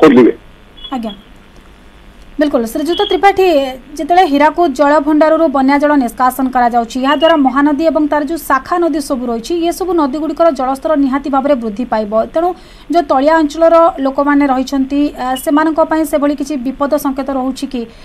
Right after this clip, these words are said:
Speaker 2: ଯେ, ଏ, ତଥାପି ସେମାନଙ୍କୁ ସ୍ଥାନାନ୍ତର କରାଯାଇଛି ବା, ଉଁ, ସେମାନଙ୍କୁ, ଅ, ସତର୍କ ରହିବା ପାଇଁ ମଧ୍ୟ ଅବଲମ୍ବନ କରାଯାଇଛି, କିନ୍ତୁ ଆଉ କିଛି ସାବଧାନତା ଅବଲମ୍ବନ କରିବାର ଆବଶ୍ୟକତା ରହୁଛି କି?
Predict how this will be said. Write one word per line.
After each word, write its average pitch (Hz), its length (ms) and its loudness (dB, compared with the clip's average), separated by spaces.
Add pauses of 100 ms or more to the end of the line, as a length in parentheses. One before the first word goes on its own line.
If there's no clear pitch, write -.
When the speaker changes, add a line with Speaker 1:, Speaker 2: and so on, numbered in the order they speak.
(160)
Speaker 2:
ଯେ, 247 100 -4
ଏ, 269 180 -2 (180)
ତଥାପି 294 340 -2 (140)
ସେମାନଙ୍କୁ 302 360 0
ସ୍ଥାନାନ୍ତର 294 520 0
କରାଯାଇଛି 285 460 -2
ବା, 302 200 2 (240)
ଉଁ, 262 240 -2
ସେମାନଙ୍କୁ, 285 500 0 (460)
ଅ, 254 80 4 (260)
ସତର୍କ 285 420 2
ରହିବା 330 320 6
ପାଇଁ 311 160 2
ମଧ୍ୟ 302 200 0
ଅବଲମ୍ବନ 269 480 2
କରାଯାଇଛି, 240 480 -2
କିନ୍ତୁ 294 240 0
ଆଉ 302 160 4
କିଛି 330 320 0 (300)
ସାବଧାନତା 330 580 4
ଅବଲମ୍ବନ 320 420 4
କରିବାର 302 240 0
ଆବଶ୍ୟକତା 285 440 -4
ରହୁଛି 277 320 -2
କି? 359 120 -8